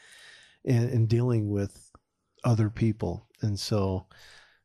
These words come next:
uh, if we can stay out of the way, who'd the Savior go to? Every time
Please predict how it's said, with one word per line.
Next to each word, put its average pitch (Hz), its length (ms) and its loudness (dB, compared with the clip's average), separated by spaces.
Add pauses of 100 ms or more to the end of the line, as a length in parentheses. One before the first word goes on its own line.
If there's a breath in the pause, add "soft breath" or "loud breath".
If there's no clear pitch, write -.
uh, 98 340 -2
if - 160 -4
we 170 80 0
can 151 140 -4
stay 120 240 -2
out 113 100 2
of 104 120 -2
the 98 80 -2
way, 113 320 0
who'd 180 260 0
the 131 100 0
Savior 117 400 0
go 92 240 -4
to? 80 320 -4 (340)
Every 165 440 0
time 101 520 -2